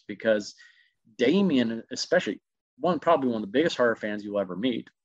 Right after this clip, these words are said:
I mean, he, he's got, like, an encyclopedic knowledge of even the most obscure horror films. And he's, he's,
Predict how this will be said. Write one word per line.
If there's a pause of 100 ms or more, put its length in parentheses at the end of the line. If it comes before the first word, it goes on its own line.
(340)
I
mean,
he,
he's
got,
like,
an
encyclopedic
knowledge
of
even
the
most
obscure
horror
films. (880)
And
he's,
he's,